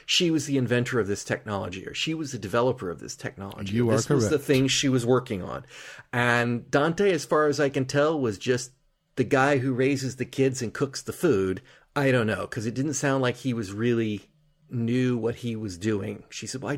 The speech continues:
Speaker 1: I, I did everything you told me to do," as if it was not something he knew what to do. It was something that he was following her instructions to try to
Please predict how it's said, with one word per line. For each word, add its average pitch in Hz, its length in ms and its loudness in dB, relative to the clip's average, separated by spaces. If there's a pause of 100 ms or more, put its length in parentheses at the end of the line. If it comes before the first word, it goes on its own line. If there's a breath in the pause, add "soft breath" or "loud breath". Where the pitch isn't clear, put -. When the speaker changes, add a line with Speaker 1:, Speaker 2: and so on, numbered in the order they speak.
(140)
Speaker 1:
I, 135 60 -6
I 123 40 -6
did 143 180 -4
everything 139 340 -4
you 113 120 -8
told 143 240 -2
me 117 80 -2
to 101 80 -4
do," 104 140 0
as 107 180 0
if 131 320 -2 (340)
it 131 180 0
was 127 200 -2
not 131 260 0
something 131 340 -2
he 117 280 -8
knew 131 340 2
what 104 320 0
to 123 80 -4
do. 98 280 -4
It 101 120 -6
was 127 120 -4
something 123 440 -2
that - 180 -6
he 117 140 -4
was 113 260 -8 (680 loud breath)
following 113 680 0
her 101 440 0 (440)
instructions 120 840 -2
to - 100 -16
try 107 340 2
to 98 500 -4